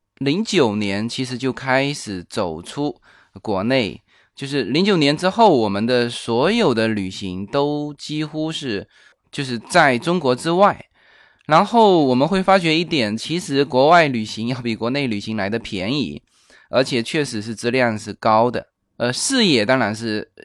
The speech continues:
一个方面了，这个是对于我们来说很重要的。我们第一次去马来西亚的时候，我们看到马来西亚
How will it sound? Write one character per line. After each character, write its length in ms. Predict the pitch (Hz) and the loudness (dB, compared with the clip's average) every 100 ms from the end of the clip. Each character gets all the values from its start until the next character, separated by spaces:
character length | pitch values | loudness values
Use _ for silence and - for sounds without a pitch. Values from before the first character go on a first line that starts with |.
| _ | _
一 160 | 131 | -2
个 100 | 127 | 0
方 220 | 135 131 120 | 0 2 2
面 240 | 139 113 | 2 0
了， 200 | 80 104 - | -4 -10 -10
这 100 | 135 | -6
个 140 | 120 | -6
是 380 | 113 120 107 104 - | -6 -6 -6 -6 -4
对 140 | 143 | 0
于 40 | 123 | 0
我 100 | 104 | -2
们 120 | 107 | -2
来 140 | 104 | -4
说 120 | 104 | -6
很 200 | 113 101 | -8 -8
重 200 | 90 151 | -6 -6
要 220 | 123 104 85 | -4 -6 -8
的。 100 | 98 | -8
我 80 | |
们 240 | 107 131 156 | -6 -4 -6
第 180 | 190 190 | -6 -6
一 40 | |
次 280 | 208 208 156 | -6 -4 -4
去 560 | - - 180 139 101 - _ _ | -4 -4 0 0 0 -6 _ _
马 160 | 123 107 | -2 0
来 160 | 117 | 0
西 160 | 147 202 | 0 2
亚 180 | 233 196 | 4 4
的 100 | 120 | 2
时 120 | 101 | -4
候， 160 | 107 | -4
我 80 | 110 | -2
们 120 | 104 | -4
看 280 | 135 226 180 | -2 0 4
到 260 | 170 160 123 | 6 8 8
马 140 | 113 | 4
来 180 | 101 117 | 0 -4
西 180 | 143 190 | -4 0
亚 260 | 190 156 | 2 2